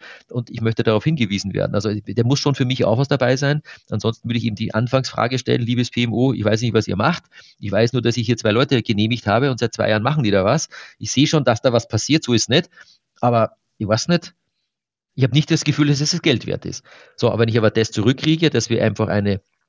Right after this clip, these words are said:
saubere Priorität haben, dass das P M O, ähm, eben jetzt sich auch nicht hinstellt oder,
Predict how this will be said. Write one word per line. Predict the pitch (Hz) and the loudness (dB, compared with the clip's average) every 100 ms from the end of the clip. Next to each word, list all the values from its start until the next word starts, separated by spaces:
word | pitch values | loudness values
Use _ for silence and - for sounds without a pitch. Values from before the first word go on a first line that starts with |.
| _ _ _ _ | _ _ _ _
saubere | - 123 123 123 | 0 2 4 0
Priorität | 107 117 117 196 208 | 0 -2 0 0 0
haben, | 104 95 104 - - - | 0 0 -2 -14 -12 -4
dass | 107 | -4
das | - - | -4 -8
P | - 107 | -2 -2
M | 104 | 0
O, | 117 110 - - _ - | -2 -2 -6 -20 _ -2
ähm, | 113 107 104 - - | 0 0 -2 -6 -16
eben | - 120 107 107 104 _ | -6 -2 0 -2 -4 _
jetzt | 113 - | -4 -4
sich | 123 120 | -4 0
auch | 120 113 | 2 2
nicht | 147 | 2
hinstellt | 160 - 135 | 0 2 2
oder, | 123 110 | 2 0